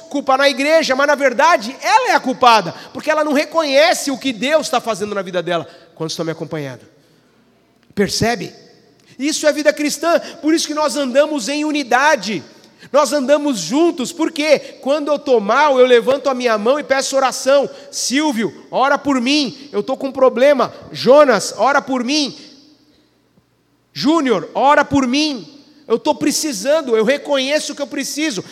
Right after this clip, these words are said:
E os irmãos vão lá e oram por mim. Amém? Então,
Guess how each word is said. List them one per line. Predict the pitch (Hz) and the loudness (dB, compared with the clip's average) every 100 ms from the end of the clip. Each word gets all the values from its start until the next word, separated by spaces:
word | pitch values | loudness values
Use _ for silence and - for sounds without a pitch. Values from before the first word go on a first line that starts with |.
| - | -12
E | 220 | -6
os | 254 | -4
irmãos | 254 247 285 240 | -2 0 0 0
vão | 247 | -2
lá | 247 277 | 0 0
e | 233 | 0
oram | 254 285 254 | 0 0 -2
por | 269 | -4
mim. | 240 285 262 156 - - _ _ _ _ _ _ _ _ _ _ _ _ _ _ _ _ _ _ _ _ _ _ _ _ | -4 -4 -4 -10 -18 -20 _ _ _ _ _ _ _ _ _ _ _ _ _ _ _ _ _ _ _ _ _ _ _ _
Amém? | - 107 139 214 254 - - _ _ _ - - - - - 160 - | -20 -8 -4 -4 -4 -14 -20 _ _ _ -20 -20 -20 -20 -20 -16 -6
Então, | 214 - 311 320 180 | -4 2 4 4 -2